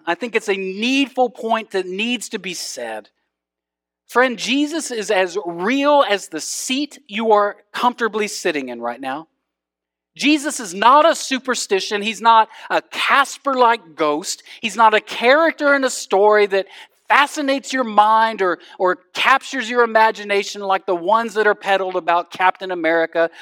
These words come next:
or Superman. He's none of those things. All things exist because of Jesus. All things are,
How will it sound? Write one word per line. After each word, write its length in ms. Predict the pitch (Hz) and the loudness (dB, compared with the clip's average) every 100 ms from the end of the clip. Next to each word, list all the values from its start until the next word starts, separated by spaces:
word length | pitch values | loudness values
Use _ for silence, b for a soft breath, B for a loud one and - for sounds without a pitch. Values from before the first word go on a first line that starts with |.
| B | B
or 120 | 156 170 | -2 -2
Superman. 840 | - 190 185 160 143 117 107 101 _ _ _ _ _ _ _ _ _ _ _ _ _ _ _ _ _ _ _ _ _ _ _ _ _ _ _ _ _ | -4 -4 -4 -4 -6 -10 -14 -18 _ _ _ _ _ _ _ _ _ _ _ _ _ _ _ _ _ _ _ _ _ _ _ _ _ _ _ _ _
He's 140 | 196 202 | -14 -4
none 180 | 269 | -4
of 120 | 240 127 | -4 -8
those 220 | 110 - | -14 -16
things. 500 | 104 104 _ - _ _ _ _ _ _ _ _ _ _ _ _ - | -20 -20 _ -20 _ _ _ _ _ _ _ _ _ _ _ _ 0
All 240 | 240 254 | 4 4
things 400 | 254 233 226 175 | 2 -6 -6 -6
exist 800 | 180 139 135 196 156 - - - _ _ _ - | -6 -6 -4 -2 -2 -8 -20 -20 _ _ _ -12
because 800 | 165 - - 185 139 139 - - _ _ _ _ - | -12 -8 -6 -4 -4 -8 -16 -18 _ _ _ _ -20
of 100 | 185 | -12
Jesus. 760 | - 240 226 254 214 - - _ _ _ _ _ _ _ _ - | -8 -6 -6 -8 -10 -14 -18 _ _ _ _ _ _ _ _ -2
All 240 | 208 294 | 6 6
things 340 | 302 302 277 226 | 6 0 0 2
are, 240 | 226 180 | 0 0